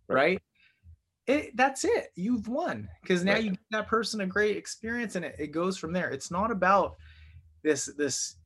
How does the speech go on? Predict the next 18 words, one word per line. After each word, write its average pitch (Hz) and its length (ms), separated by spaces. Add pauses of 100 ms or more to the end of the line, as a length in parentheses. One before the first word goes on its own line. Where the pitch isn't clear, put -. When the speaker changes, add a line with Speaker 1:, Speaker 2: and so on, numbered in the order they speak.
(220)
Speaker 2:
email 180 540
blast 143 840
of 127 120
a 127 60
page 123 580
where 123 220
it's 123 140
like 123 180
you 131 80
constantly 139 560
have 135 200
to 127 60
be 120 140
posting. 123 680 (1080)
Just 226 280
connect 190 360
with - 160
people. - 360